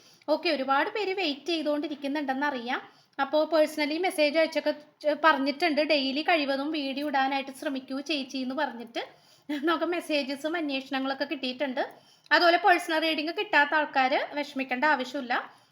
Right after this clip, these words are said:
ആ, തീർച്ചയായിട്ടും ഇന്ന് തരുന്നതായിരിക്കും. ഓക്കെ, അപ്പോ നമുക്ക്, ആ, ആ, ആ, സ്ക്രീനിൽ കാണിക്കുന്നതാണ് പേഴ്സണൽ റീഡിങ്ങിന്റെ WhatsApp നമ്പർ. ഈ നമ്പറിൽ WhatsApp-ൽ മെസ്സേജ് ചെയ്ത് കഴിഞ്ഞാൽ പേഴ്സണൽ റീഡിങ്ങിന്റെ ഡീറ്റെയിൽസും കാര്യങ്ങളൊക്കെ അവിടെ പറയുന്നതായിരിക്കും.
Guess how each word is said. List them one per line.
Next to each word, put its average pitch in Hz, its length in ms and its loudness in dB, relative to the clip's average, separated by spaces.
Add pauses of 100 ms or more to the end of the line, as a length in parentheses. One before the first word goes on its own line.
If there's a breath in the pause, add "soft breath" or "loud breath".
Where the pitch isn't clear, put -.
(200 loud breath)
ആ, 285 60 8
തീർച്ചയായിട്ടും 311 600 2
ഇന്ന് 381 360 -2
തരുന്നതായിരിക്കും. 262 840 -2
ഓക്കെ, 349 360 -2 (360 soft breath)
അപ്പോ 330 200 0
നമുക്ക്, 370 600 0 (140)
ആ, 311 40 0 (1160)
ആ, 277 40 -2
ആ, 285 380 -2
സ്ക്രീനിൽ 349 460 -2
കാണിക്കുന്നതാണ് 359 720 2
പേഴ്സണൽ 311 320 0
റീഡിങ്ങിന്റെ 285 400 -2
WhatsApp 311 420 -4
നമ്പർ. 262 240 -2
ഈ 415 120 -2
നമ്പറിൽ 311 380 -2
WhatsApp-ൽ 294 560 -4 (320 loud breath)
മെസ്സേജ് 381 480 -2
ചെയ്ത് 294 280 -2
കഴിഞ്ഞാൽ 269 260 0
പേഴ്സണൽ 294 400 0
റീഡിങ്ങിന്റെ 285 380 -2
ഡീറ്റെയിൽസും 277 500 -4
കാര്യങ്ങളൊക്കെ 247 480 -2
അവിടെ 254 260 -2
പറയുന്നതായിരിക്കും. 247 840 -4